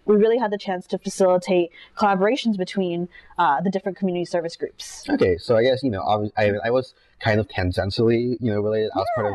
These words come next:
Speaker 1: Yeah.
Speaker 2: the, I was part of, uh, of
Speaker 1: A P O.
Speaker 2: A P O.
Speaker 1: <laughs>
Speaker 2: Uh, that, that, well, te-, technically, my second semester senior year, but in any case, um, but I was kind of tangentially, when obviously I was your friend, so I kind of,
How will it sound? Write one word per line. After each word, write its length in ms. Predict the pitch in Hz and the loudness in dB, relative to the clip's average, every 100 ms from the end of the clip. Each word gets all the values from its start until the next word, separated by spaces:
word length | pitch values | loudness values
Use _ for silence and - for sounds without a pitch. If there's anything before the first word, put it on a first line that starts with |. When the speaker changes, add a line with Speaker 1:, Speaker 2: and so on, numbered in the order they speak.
| - | -2
Speaker 1:
Yeah. 60 | - | -4
Speaker 2:
the, 200 | 92 - _ - | -4 -8 _ -2
I 60 | |
was 80 | 107 | 0
part 160 | - 110 | 2 2
of, 100 | 98 | 4
uh, 200 | 101 95 92 - | 0 0 0 0
of 100 | 117 | 0
Speaker 1:
A 40 | 123 | 0
P 80 | 123 | 0
O. 0 | |
Speaker 2:
A 120 | 127 | 0
P 160 | 123 | 0
O. 240 | 113 101 92 - | 0 -2 -4 -2
Speaker 1:
<laughs> 240 | 403 262 | 0 0
Speaker 2:
Uh, 60 | 113 | 0
that, 200 | 131 131 | -2 -2
that, 140 | 123 127 - 107 | -4 -4 -6 -2
well, 220 | 110 - - | 0 -2 -10
te-, 60 | - - | -12 -6
technically, 500 | 110 113 90 82 87 | -6 -4 -4 -4 -2
my 120 | 98 | -2
second 280 | - 110 104 | 0 -2 -2
semester 300 | - - - | -2 -2 -2
senior 300 | - 98 92 | -6 -4 -2
year, 220 | 87 87 | -2 -2
but 340 | 90 139 120 - - - | 0 2 0 -4 -16 -4
in 80 | 113 | 2
any 160 | 135 123 | 4 4
case, 380 | 110 90 - - | 2 0 -2 -2
um, 420 | 117 107 95 95 | 2 4 2 -2
but 160 | 90 107 | 0 2
I 80 | 120 | 2
was 120 | 123 - | 2 0
kind 120 | 151 | 0
of 80 | 135 | 0
tangentially, 420 | 135 120 123 123 123 | -4 -2 -4 -2 -2
when 100 | 107 | 0
obviously 300 | 110 113 107 | -2 -2 -2
I 40 | |
was 80 | 104 | -4
your 80 | 98 | -4
friend, 160 | 98 | -6
so 80 | 98 | -4
I 120 | 90 - | -6 -6
kind 160 | 101 | -4
of, 100 | 101 | -4